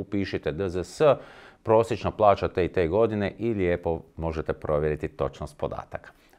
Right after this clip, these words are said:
Ono što nas zanima, koliko je nama realno plaća rasla. To znači koliko je plać-, plaća nominalno rasla, odnosno stvarno u novcima,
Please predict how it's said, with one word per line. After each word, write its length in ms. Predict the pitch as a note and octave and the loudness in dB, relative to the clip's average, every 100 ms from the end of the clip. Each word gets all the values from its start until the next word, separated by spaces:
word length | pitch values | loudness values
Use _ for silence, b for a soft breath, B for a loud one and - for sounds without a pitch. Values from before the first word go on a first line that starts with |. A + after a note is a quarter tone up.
| _ | _
Ono 240 | A2 C#3 | -4 -4
što 140 | C#3 G#2+ | -4 -6
nas 180 | A2 A2 | -6 -2
zanima, 300 | A#2 A#2+ G2 | -2 -2 -4
koliko 300 | - A2 G2 | -6 -6 -6
je 40 | |
nama 260 | G#2 G2+ E2 | -4 -4 -4
realno 520 | E2+ D#2 F2+ F2+ E2 | -4 2 4 4 0
plaća 460 | D2 D#2+ C#2 - C2 | -4 0 0 0 -4
rasla. 420 | A#1 B1 - - B B B B - | -4 -8 -14 -20 B B B B 0
To 120 | D3+ | 4
znači 460 | B2 G#2+ - E3 b b b b b b _ _ - | 6 6 4 -2 b b b b b b _ _ -2
koliko 380 | - C#3+ E3+ C#3 | 6 8 8 6
je 100 | - | 8
plać-, 320 | B2 G#2+ - - | 10 10 6 2
plaća 560 | A2+ G#2 F#2 - E2 - - | 8 8 6 4 4 4 2
nominalno 800 | A2 A#2+ A2 A2 G#2+ G#2+ A2 B2 | 6 8 10 8 8 8 10 10
rasla, 580 | C#3+ E3 F3+ - G#3+ G#3+ - - _ _ _ | 10 10 8 2 0 0 -12 -20 _ _ _
odnosno 440 | - E2+ D#2+ - | -10 -8 -6 -6
stvarno 600 | C#2 - E2+ D2+ B1+ C2+ | -8 2 6 6 6 0
u 300 | A1 B1+ C2 | -4 -6 -4
novcima, 540 | C#2+ D#2 F2+ - F#3+ | -2 0 0 0 0